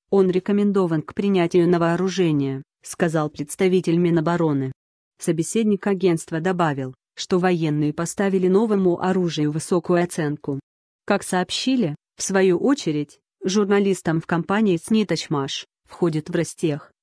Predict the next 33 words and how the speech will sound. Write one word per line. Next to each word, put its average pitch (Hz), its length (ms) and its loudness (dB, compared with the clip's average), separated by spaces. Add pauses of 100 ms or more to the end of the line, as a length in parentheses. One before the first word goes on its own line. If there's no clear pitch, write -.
испытания 208 680 0
нового 175 420 2
перспективного 165 840 -2
пистолетного 160 680 -2
комплекса 170 540 -2
под 156 240 -4
патрон 180 440 0
девять 160 380 0
Х 160 180 -2
двадцать 156 420 -4
один 160 300 0
проходили 185 500 0
с 170 140 -2
августа 160 480 -2
по - 140 0
декабрь 170 440 -2
прошлого 160 540 -2
года 233 320 2
на 160 160 0
испытательной 160 680 -2
базе 202 360 0
аут 165 260 0
«Сниточмаш» 175 720 0
и 196 60 2
полигонах 185 640 0
Минобороны 165 600 2
России 165 460 -2
в 151 80 -6
Западном 165 480 0
и 156 60 0
Центральном 180 640 0
военных 160 480 0
округах. 147 580 -6